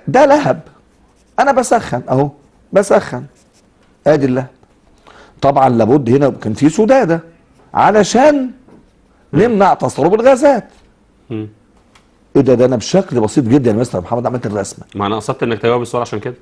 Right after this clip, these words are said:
Speaker 1: بالظبط. خ-،
Speaker 2: مم.
Speaker 1: ما فيش مشكلة خالص، أنا فاهم بعمل إيه أساسًا كطالب.
Speaker 2: مم.
Speaker 1: طيب، أنا لما سخنت اللي حدث، أنا عاوز أثبت أن هذه المادة العضوية
Speaker 2: مم.
Speaker 1: تحتوي على كربون وهيدروجين.
Speaker 2: أوكي.
Speaker 1: طب إيه المشاهدة؟ لما سخنت المادة العضوية مع أكسيد النحاس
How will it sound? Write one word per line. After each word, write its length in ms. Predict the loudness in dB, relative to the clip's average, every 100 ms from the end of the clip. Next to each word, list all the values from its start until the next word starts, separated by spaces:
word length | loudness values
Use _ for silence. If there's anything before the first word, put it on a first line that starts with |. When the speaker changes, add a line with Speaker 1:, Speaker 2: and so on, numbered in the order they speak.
| _
Speaker 1:
بالظبط. 380 | -2 0 -4 -4
خ-، 180 | -2 0
Speaker 2:
مم. 80 | 0
Speaker 1:
ما 100 | -4
فيش 140 | -6
مشكلة 240 | -6 -2 0
خالص، 420 | 2 0 0 -2
أنا 140 | 0
فاهم 380 | 4 4 2 -2
بعمل 260 | -2 -2 0
إيه 140 | -4
أساسًا 280 | -4 -4 -4
كطالب. 480 | -2 0 2 2 0 -12 -10
Speaker 2:
مم. 300 | -8 -8 -2
Speaker 1:
طيب، 260 | 0 0 -2 -4 0
أنا 200 | 2 2
لما 120 | 2
سخنت 320 | 0 -4 0
اللي 140 | 0 0
حدث، 340 | -2 -4 -6 -16 -20 -4
أنا 140 | 0 2
عاوز 340 | 4 4 2
أثبت 380 | 0 0 0 0
أن 140 | 0
هذه 380 | 4 2 2 0
المادة 280 | 2 2 2
العضوية 520 | 0 0 2 2 0 -8
Speaker 2:
مم. 120 | -12 -12 0
Speaker 1:
تحتوي 460 | 0 2 2 4 4
على 280 | 2 2
كربون 680 | 2 2 2 4 4 4 2 -10 _ -2
وهيدروجين. 1200 | 2 4 2 2 4 2 0 -6 -4 -2 -2 -6 -16 _
Speaker 2:
أوكي. 140 | -10 -4
Speaker 1:
طب 160 | 0
إيه 80 | 2
المشاهدة؟ 580 | 2 2 2 2 0 -4 -6 -4
لما 200 | -2 0
سخنت 500 | 0 -2 0 0 2
المادة 400 | 0 2 0 2
العضوية 540 | 2 2 2 4 2 2
مع 180 | 0 0
أكسيد 260 | 0 0
النحاس 800 | 2 2 0 2 2 0 -8 -16